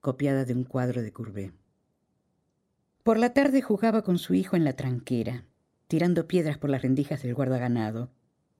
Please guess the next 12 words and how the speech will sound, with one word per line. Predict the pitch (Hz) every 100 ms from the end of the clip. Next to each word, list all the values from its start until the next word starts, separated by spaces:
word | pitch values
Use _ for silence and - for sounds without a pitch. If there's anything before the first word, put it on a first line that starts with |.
| _
donde | - 127 127
se | 135
reunían | 127 127 127 143 143 123
a | 120
curiosear | 123 117 127 - 139 127
algunas | 117 117 117
vacas. | 117 104 - 127 - _ _ _ _ _ _
"Esa | - 156
expresión | 156 - 131 131 151 143
insondable | 131 131 120 123 135 131
del | 120
ganado", | 120 117 120 104 101